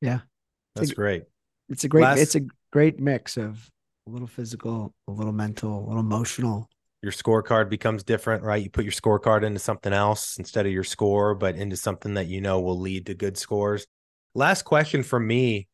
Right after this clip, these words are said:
Speaker 2: Ward, or one of my last questions, I guess, a couple more, and we'll get you out of here unless Serm has one too, is as you were working with Brendan through this, I'm just curious,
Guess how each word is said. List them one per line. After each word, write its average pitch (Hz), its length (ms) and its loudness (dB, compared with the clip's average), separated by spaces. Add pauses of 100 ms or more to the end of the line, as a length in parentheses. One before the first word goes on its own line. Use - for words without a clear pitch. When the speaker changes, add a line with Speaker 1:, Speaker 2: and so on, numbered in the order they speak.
(360)
Speaker 2:
Ward, 110 220 2
or 101 280 0
one 117 220 -2
of 123 60 0
my 104 100 2
last 92 260 2
questions, 90 320 -4
I 90 80 0
guess, 87 220 -2
a - 20 -12
couple 104 260 -2
more, 101 200 2
and 90 100 0
we'll 92 80 -2
get 92 80 -2
you 87 100 0
out 95 160 0
of 92 60 -6
here 90 140 -4
unless 85 420 -10
Serm 104 240 0
has 92 180 0
one 85 180 -4
too, 90 360 0 (680)
is 123 420 4 (440)
as 190 220 4
you 240 80 6
were 208 100 8
working 135 380 4
with 117 180 2
Brendan 110 380 2
through 110 300 0
this, 85 320 -4
I'm 156 160 0
just 208 180 2
curious, 104 720 2